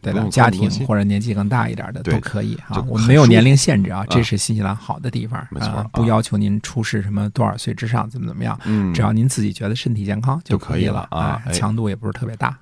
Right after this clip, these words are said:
Speaker 1: 是的，
Speaker 2: 啊。
Speaker 1: 请您关注我们这个新西兰万国旅行社啊，携程飞猪上搜一下就能搜到我们。
Speaker 2: 哎，
Speaker 1: 嗯。
Speaker 2: 是的。
Speaker 1: 嗯。
Speaker 2: 好，那么接着讲史记中的故事啊。
Speaker 1: 好。
Speaker 2: 上回说呢，范雎拼着老命，终于见到了秦王，而秦王呢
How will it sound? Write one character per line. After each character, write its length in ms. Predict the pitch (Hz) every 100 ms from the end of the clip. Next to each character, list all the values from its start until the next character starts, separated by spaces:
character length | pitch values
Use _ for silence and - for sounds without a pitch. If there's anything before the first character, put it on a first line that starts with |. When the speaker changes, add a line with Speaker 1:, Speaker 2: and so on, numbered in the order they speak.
| -
Speaker 1:
是 220 | - 80
的， 80 | -
Speaker 2:
啊。 40 | -
Speaker 1:
请 240 | - -
您 100 | 82
关 200 | 82 85
注 100 | 82
我 80 | 80
们 140 | - 73
这 80 |
个 80 | 78
新 180 | - 98
西 80 | 82
兰 240 | 76 87
万 240 | 107 87 73
国 220 | 80 90
旅 120 | 78
行 160 | 65 87
社 160 | 104 -
啊， 100 | 80
携 220 | - 104
程 180 | 95 92
飞 120 | 104
猪 100 | 101
上 180 | 95 80
搜 240 | - 143 127
一 20 |
下 140 | -
就 160 | 64 78
能 180 | 69 71
搜 140 | 85
到 80 | 73
我 100 | 62
们。 140 | 73 - -
Speaker 2:
哎， 200 | 113 -
Speaker 1:
嗯。 40 | -
Speaker 2:
是 180 | - 107
的。 120 | 104
Speaker 1:
嗯。 100 | - 113 - - -
Speaker 2:
好， 180 | - 110
那 80 | 110
么 80 |
接 140 | 104 123
着 80 | 104
讲 180 | 104
史 180 | 107 -
记 160 | 98 104
中 160 | 117
的 80 | 120
故 220 | 120 139
事 100 | 107
啊。 220 | 104 101 92
Speaker 1:
好。 240 | 73 73 -
Speaker 2:
上 200 | - 139
回 140 | 139 147
说 220 | 160 165
呢， 160 | 143 127
范 200 | 139 127
雎 200 | 143 151
拼 260 | - 185
着 80 | 170
老 180 | 110 92
命， 300 | 110 143 110
终 220 | 139 139
于 120 | 113
见 320 | 123 175 151
到 160 | 107 101
了 140 | 92
秦 240 | 90 - 107
王， 260 | 101 92 -
而 160 | 110 107
秦 260 | - 131
王 200 | 139 110
呢 140 | 117